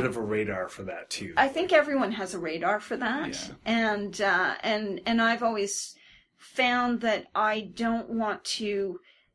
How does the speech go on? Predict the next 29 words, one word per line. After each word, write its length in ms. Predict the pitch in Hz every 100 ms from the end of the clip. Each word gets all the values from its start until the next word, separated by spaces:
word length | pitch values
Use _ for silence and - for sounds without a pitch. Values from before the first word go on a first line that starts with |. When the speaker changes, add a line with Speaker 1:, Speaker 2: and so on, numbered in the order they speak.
| -
Speaker 1:
uh, 320 | 214 202 170 - -
treat 800 | - - 277 269 - - - - _ _ _ _
any 240 | 226 226 220
client 680 | - - 226 226 226 185 220
in 120 | 214
a 100 | 202
way 260 | 202 202 190
I 100 | 180
didn't 340 | 180 185 175
want 220 | 196 190 185
to 60 |
be 120 | 185
treated 460 | 180 208 185 175 170
as 240 | 180 170 196
a 60 |
client. 560 | - 220 240 277 277 -
So, 720 | - - 220 196 185 180 - _ - _ _ _ _ _ _ _ _
you 160 | 220 226
know, 180 | 202 196
it 140 | -
just 400 | 214 196 - 226
boils 440 | 202 185 185 180 -
down 320 | 170 165 190
to 480 | - 185 180 170 - -
if 220 | 185 -
they've 240 | 220 226
got 200 | 240 226
a 40 | 226
need 560 | 202 180 202 220 262